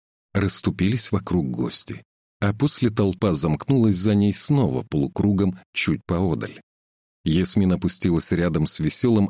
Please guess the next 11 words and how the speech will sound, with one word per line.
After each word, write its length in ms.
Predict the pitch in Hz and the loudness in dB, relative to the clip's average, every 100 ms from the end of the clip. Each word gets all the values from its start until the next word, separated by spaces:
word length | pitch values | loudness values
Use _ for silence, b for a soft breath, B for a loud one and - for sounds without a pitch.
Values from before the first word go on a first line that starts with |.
| - | -2
от 120 | 90 | -4
всеобщего 640 | - - 92 90 - 82 80 | -4 0 0 0 -2 0 0
оживления 680 | 80 82 85 90 90 87 - | 0 2 2 2 2 0 0
Ивансом 680 | 139 101 65 - 64 57 - _ _ _ | 0 0 -2 -2 -4 -6 -10 _ _ _
и 80 | - | -2
скупо 400 | - - 165 135 | -2 -2 0 2
попросила: 800 | 117 110 92 - - 58 - - _ _ - | 0 0 0 -2 -4 -6 -8 -14 _ _ -8
"Сыграешь 540 | - 104 127 165 - | -2 0 2 2 2
мою 220 | 107 151 | 2 0
песню, 540 | - - - - 69 64 - - - | 0 -4 -2 -4 -4 -6 -14 -20 -2
помнишь?" 520 | 165 175 117 - - | 2 4 2 -2 -6